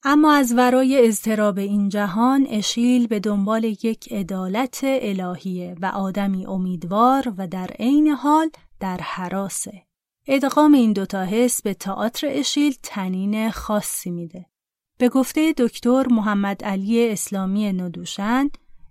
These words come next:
اشیل همه جا بر خط اعتدال و عدالت حرکت می‌کند. به اعتقاد وی، توفیق زندگی در رعایت اعتدال است و تخطی از عدالت موجب کیفری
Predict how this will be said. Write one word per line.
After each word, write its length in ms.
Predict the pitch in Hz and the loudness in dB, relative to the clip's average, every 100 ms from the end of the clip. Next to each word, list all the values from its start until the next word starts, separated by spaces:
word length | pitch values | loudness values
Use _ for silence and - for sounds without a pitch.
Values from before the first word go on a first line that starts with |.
| - | -4
اشیل 440 | 247 247 - 311 330 | 0 2 4 2 2
همه 380 | - 226 220 269 | -2 0 2 0
جا 240 | 285 285 | 0 0
بر 180 | 240 202 | 0 -2
خط 440 | 196 - 196 - - | -4 -6 -8 -8 -4
اعتدال 1080 | 226 240 214 214 185 196 185 214 247 277 262 | -4 -2 -4 -4 -8 -8 -6 0 0 0 0
و 240 | 262 269 277 | 2 2 0
عدالت 680 | 214 185 190 196 226 - - | -4 -4 -4 -2 -2 -2 -10
حرکت 600 | - 180 175 190 170 - | -10 -10 -10 -12 -12 -10
می‌کند. 580 | 175 196 180 175 180 - _ _ _ _ _ _ _ | -8 -6 -8 -8 -14 -20 _ _ _ _ _ _ _
به 80 | 233 | 0
اعتقاد 560 | 220 - 208 208 202 185 | 0 0 0 0 0 -2
وی، 460 | 160 196 247 277 - _ - | -4 0 2 0 -4 _ -10
توفیق 540 | - 226 - 302 285 | 0 0 2 0 2
زندگی 720 | 208 196 185 180 165 208 233 233 | 0 -2 -4 -4 -4 -2 0 0
در 220 | 202 190 | -2 -4
رعایت 600 | 185 180 180 185 196 226 | -4 -6 -6 -6 -6 -4
اعتدال 800 | 226 202 202 - 208 220 220 196 | -4 -6 -8 -6 -2 2 2 0
است 340 | 165 - - _ _ _ _ | -6 -12 -16 _ _ _ _
و 60 | 208 | -6
تخطی 560 | - 214 220 208 - 311 | -2 -2 0 -4 0 0
از 200 | 311 - | 0 -2
عدالت 580 | 277 277 285 302 311 - _ - | -2 0 2 2 2 -6 _ -8
موجب 380 | 196 185 202 196 | -6 -4 -4 -4
کیفری 840 | 185 190 180 - 202 220 269 | -6 -6 -6 -6 -4 0 0